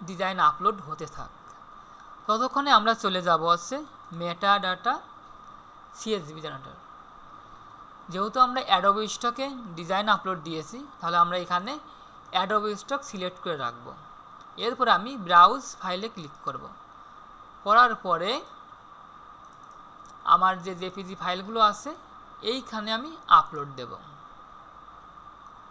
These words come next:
আপলোড দেওয়ার পরে এখানে প্রসেস ফাইভ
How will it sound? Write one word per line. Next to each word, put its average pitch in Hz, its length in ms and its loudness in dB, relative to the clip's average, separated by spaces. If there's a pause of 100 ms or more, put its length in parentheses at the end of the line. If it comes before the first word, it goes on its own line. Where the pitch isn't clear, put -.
(480)
আপলোড 240 340 0
দেওয়ার 165 280 -2
পরে 165 240 -4
এখানে 185 260 -6 (540)
প্রসেস 240 400 0 (200)
ফাইভ 185 240 0